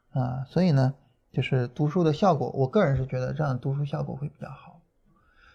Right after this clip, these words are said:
嗯，我没有做笔记的习惯，这个主要是因为我觉得时间太紧张，啊，去写写画画的话、嗯，写不下来，时间太紧张。如果说大家觉得时间比较宽裕，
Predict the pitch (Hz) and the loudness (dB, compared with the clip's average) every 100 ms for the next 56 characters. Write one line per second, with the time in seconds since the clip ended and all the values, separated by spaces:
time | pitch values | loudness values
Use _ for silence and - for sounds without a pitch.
0 | _ 160 156 151 139 214 247 247 151 127 | _ 0 4 8 10 12 10 8 4 2
1 | 190 151 - 120 123 131 143 180 143 143 | 0 0 0 -2 -2 -2 0 4 4 4
2 | 131 160 175 175 160 160 160 131 151 156 | 4 6 6 6 6 4 4 4 2 2
3 | - 190 185 151 139 139 131 143 196 _ | 0 2 2 2 0 -2 0 -2 -4 _
4 | _ _ - - 135 139 156 143 151 165 | _ _ -12 -10 -8 -2 -2 2 4 4
5 | 131 156 160 175 139 120 131 131 - _ | 4 2 2 2 2 0 -2 -4 -10 _
6 | _ _ _ - - 214 - 226 220 127 | _ _ _ -12 -12 -16 -14 -12 -10 -10
7 | 139 - 127 143 151 123 139 - _ _ | -8 -4 0 2 2 0 -2 -6 _ _
8 | _ _ _ _ _ - 147 151 156 143 | _ _ _ _ _ -4 -2 0 0 -2
9 | 180 175 - _ _ _ _ _ _ 180 | -4 -10 -16 _ _ _ _ _ _ 4
10 | 208 208 202 170 180 185 175 147 143 143 | 6 6 6 8 8 6 4 4 2 2
11 | 143 175 160 147 135 - 190 196 123 - | 2 2 4 2 2 0 2 2 0 -4